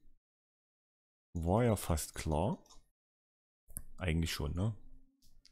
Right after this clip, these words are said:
Man hat so immer die,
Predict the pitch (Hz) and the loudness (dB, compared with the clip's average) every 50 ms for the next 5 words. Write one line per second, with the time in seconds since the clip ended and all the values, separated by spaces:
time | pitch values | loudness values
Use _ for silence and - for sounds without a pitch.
0 | - _ _ _ _ _ _ _ _ _ _ _ _ _ _ _ _ _ _ _ | -20 _ _ _ _ _ _ _ _ _ _ _ _ _ _ _ _ _ _ _
1 | _ _ _ _ _ _ _ _ _ _ _ _ _ _ _ _ _ _ _ _ | _ _ _ _ _ _ _ _ _ _ _ _ _ _ _ _ _ _ _ _
2 | _ _ _ _ _ - 85 78 73 80 - - - 92 85 82 85 82 85 85 | _ _ _ _ _ -2 0 0 0 0 0 0 0 0 0 0 0 0 0 -2
3 | 80 - - - - 90 85 | -4 -6 -6 -4 -4 -4 -4